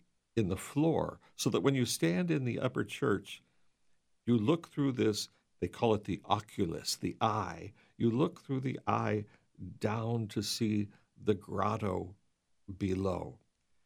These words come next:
And so it takes us from, uh, two thousand years ago,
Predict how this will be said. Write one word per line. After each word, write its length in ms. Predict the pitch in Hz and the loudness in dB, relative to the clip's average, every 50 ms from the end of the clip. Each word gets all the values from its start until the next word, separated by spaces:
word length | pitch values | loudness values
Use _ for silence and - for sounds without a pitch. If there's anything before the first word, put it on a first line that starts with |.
| _ _ _ _ _ _ - | _ _ _ _ _ _ -4
And 140 | 110 107 - | -2 -2 0
so 220 | - 135 120 120 | 2 2 2 2
it 160 | - - - | 2 0 -2
takes 400 | - - 156 156 151 - - - | -2 0 0 0 0 -2 -2 0
us 180 | 147 135 - - | 0 0 0 -4
from, 480 | - - - 90 87 85 - 80 - - _ _ _ _ _ _ _ - - | -6 -4 -4 -2 -2 -2 -4 -6 -10 -14 _ _ _ _ _ _ _ -20 -18
uh, 280 | - - - - - - - - _ _ _ _ _ _ _ _ _ - | -18 -18 -18 -20 -20 -20 -20 -20 _ _ _ _ _ _ _ _ _ -8
two 220 | - - 165 165 | -2 2 2 2
thousand 540 | 156 - 147 139 139 139 131 - 127 117 107 | 2 2 0 0 0 0 0 0 0 -2 0
years 280 | 110 120 123 123 113 - | 2 2 2 2 0 -4
ago, 460 | 110 101 117 117 117 120 117 117 117 | -4 -2 0 0 0 0 0 -2 -4